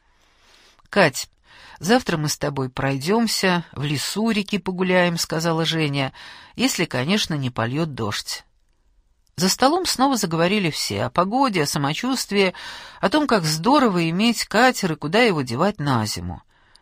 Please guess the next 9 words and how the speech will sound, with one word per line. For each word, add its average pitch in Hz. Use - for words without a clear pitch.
И, 160
разумеется, 208
никто 190
не 202
упоминал 180
даже 175
имени 139
убитого 190
шофера. 139